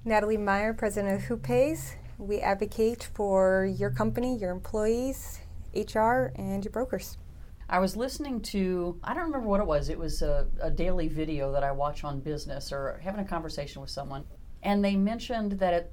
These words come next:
Speaker 2: a lot of companies have, like, mission, vision, values for the organization,
Speaker 1: Mm-hmm.
Speaker 2: and you've got onboarding for the organization. They were actually recommending that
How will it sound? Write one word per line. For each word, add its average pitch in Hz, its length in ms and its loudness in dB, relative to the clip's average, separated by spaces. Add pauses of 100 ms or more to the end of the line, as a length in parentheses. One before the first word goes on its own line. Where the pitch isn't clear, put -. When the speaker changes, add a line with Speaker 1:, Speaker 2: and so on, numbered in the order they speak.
(160)
Speaker 2:
a 165 80 2
lot 185 220 2
of 196 80 -2
companies 196 380 -4
have, 160 260 2
like, 143 400 -2 (280)
mission, 175 300 -2
vision, 151 260 -2
values 139 720 -2
for 170 120 -4
the 151 120 -2
organization, 143 760 -6
Speaker 1:
Mm-hmm. - 140 -10
Speaker 2:
and 151 220 -4
you've 151 120 -4
got 151 180 -2
onboarding 151 520 -4
for 151 60 -8
the 147 100 -6
organization. 143 800 -4 (480)
They 208 140 6
were 262 120 2
actually 214 340 0
recommending 160 840 0 (180)
that 151 160 0